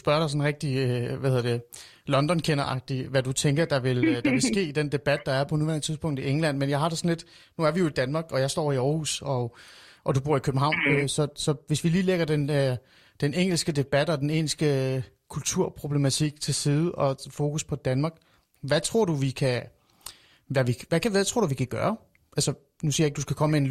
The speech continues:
Speaker 1: løsning, men hvad ville du tænke var en god idé? Er det bare at acceptere, at sådan er det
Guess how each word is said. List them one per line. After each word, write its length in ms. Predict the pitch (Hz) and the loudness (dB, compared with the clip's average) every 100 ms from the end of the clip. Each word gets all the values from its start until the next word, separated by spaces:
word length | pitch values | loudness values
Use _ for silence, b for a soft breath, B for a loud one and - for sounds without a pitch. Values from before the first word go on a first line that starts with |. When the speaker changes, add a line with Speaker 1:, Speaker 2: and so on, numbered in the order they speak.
| 156 | 2
Speaker 1:
løsning, 240 | 202 180 151 | 2 -2 -4
men 120 | 151 143 | -4 0
hvad 140 | 175 | 2
ville 180 | 190 170 | 2 0
du 120 | 214 | -2
tænke 360 | - 190 175 - B B B B B | 0 2 0 -2 B B B B B
var 100 | 151 139 | 0 0
en 40 | 151 | 0
god 80 | 143 | 0
idé? 80 | 139 - | -2 0
Er 60 | 180 | 0
det 80 | 190 185 | 2 2
bare 140 | 185 190 170 | 2 0 0
at 60 | 151 135 | 0 0
acceptere, 580 | 131 - 120 - 247 214 - 151 | -2 -4 -4 0 0 0 -4 -4
at 80 | 139 - _ _ _ _ - | -4 -6 _ _ _ _ -6
sådan 160 | - 156 127 | -2 0 0
er 40 | |
det 80 | 131 | -2